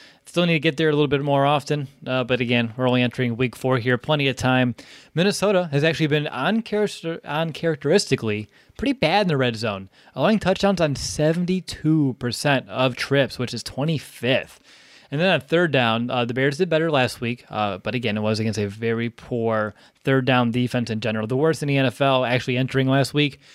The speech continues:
Minnesota, sixth best, only allowing teams to convert on twenty-nine percent of third downs. And Nick, I think I just saw your Adam's apple move up and down. I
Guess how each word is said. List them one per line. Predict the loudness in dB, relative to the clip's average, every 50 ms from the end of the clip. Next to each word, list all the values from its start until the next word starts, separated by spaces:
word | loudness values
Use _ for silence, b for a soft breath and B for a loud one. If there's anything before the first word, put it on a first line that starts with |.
| B B B B
Minnesota, | -2 -2 0 0 2 2 2 2 2 0 -4 _ _ _ _
sixth | -10 -10 -6 -4 -4 -4 -4 -6 -18 -20 -20 _ _
best, | -2 0 0 0 0 -2 -4 -6
only | -2 0 2 2 2 2
allowing | 2 2 2 4 2 2 0 -2
teams | -2 -2 -2 -2 -2 -2
to | -4
convert | -4 0 2 2 2 2
on | 2 -2 -4 -4 -4 -6 -8 -12
twenty-nine | -18 -12 -8 -6 -4 -4 -4 -4 -4 -2 -2 0 2 2 2 2 0 -2 -6 -10 -14 B B B B B B B
percent | -4 -4 -2 0 0 0 0
of | 0 -2
third | 0 0 0 0 2
downs. | 2 2 2 2 0 -2 -4
And | -6 -6 -2 -2
Nick, | -2 -2 -2 -2
I | -4
think | -2 0 -2 0 2
I | 0
just | 2 2 0 0
saw | 2 0 2
your | 2 2 2 2 4 4
Adam's | 4 2 2 2 2 2 2
apple | 0 0 0 0 -4
move | -4 -2 -2
up | -4 -4 -2
and | -4 -4
down. | -2 0 2 2 0 0 -2 -2 0
I | 2 2 4 4 2 0 -2